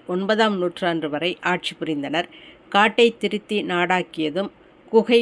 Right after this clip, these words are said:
கோயில்கள், அதாவது குடைவரை கோயில்கள் அமைத்ததும் பல்லவர்களின் பணிகளில் முக்கியமானதாக கருதப்படுகின்றது. காடுகளை அழித்து விளைநிலங்களாக பயன்படுத்த வகை செய்த காரணத்தால் அவர்கள் காடுவெட்டி, காடவர்,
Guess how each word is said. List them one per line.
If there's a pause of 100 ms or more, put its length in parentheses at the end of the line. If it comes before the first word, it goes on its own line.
கோயில்கள்,
அதாவது
குடைவரை
கோயில்கள்
அமைத்ததும் (140)
பல்லவர்களின்
பணிகளில்
முக்கியமானதாக
கருதப்படுகின்றது. (460)
காடுகளை
அழித்து
விளைநிலங்களாக
பயன்படுத்த
வகை
செய்த
காரணத்தால் (340)
அவர்கள் (140)
காடுவெட்டி, (280)
காடவர்,